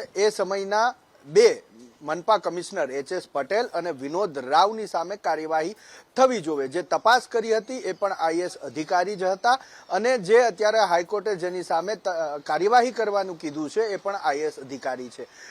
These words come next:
એટલે આ આઈ એ એસ લોબી એકબીજાને બચાવતી હોય એવા પણ આ હાઈકોર્ટના ચુકાદાથી અથવા તો હાઈકોર્ટની ટિપ્પણીથી સામે આવ્યું છે. બીજી તરફ વિનોદ રાવની વાત કરીએ તો આજે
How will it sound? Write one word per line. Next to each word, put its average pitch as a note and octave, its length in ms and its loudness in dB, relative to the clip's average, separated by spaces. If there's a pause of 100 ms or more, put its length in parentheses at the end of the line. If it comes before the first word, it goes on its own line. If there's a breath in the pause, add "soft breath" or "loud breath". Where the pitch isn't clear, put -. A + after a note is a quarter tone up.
(140 loud breath)
એટલે F#3 220 0
આ G3 260 6 (160)
આઈ E3 160 4
એ A3 80 2
એસ G3 100 -6
લોબી E3+ 320 -4 (120)
એકબીજાને D3+ 420 -4
બચાવતી F3 640 -2
હોય A3 180 4 (380 loud breath)
એવા G#3+ 260 8
પણ C4 320 -2 (340 soft breath)
આ G#3 300 6 (720)
હાઈકોર્ટના G3+ 640 4
ચુકાદાથી G#3+ 720 4
અથવા F#3+ 280 0
તો D#3+ 120 0
હાઈકોર્ટની E3 500 0
ટિપ્પણીથી A3+ 680 -2
સામે E3+ 300 2
આવ્યું C#3 260 0
છે. D3 140 -6
બીજી F#3 340 -4
તરફ B3+ 240 0
વિનોદ F#3+ 280 -4
રાવની F3+ 360 0
વાત F3 240 2
કરીએ F#3+ 220 -2
તો G#3 120 -4
આજે E3+ 320 0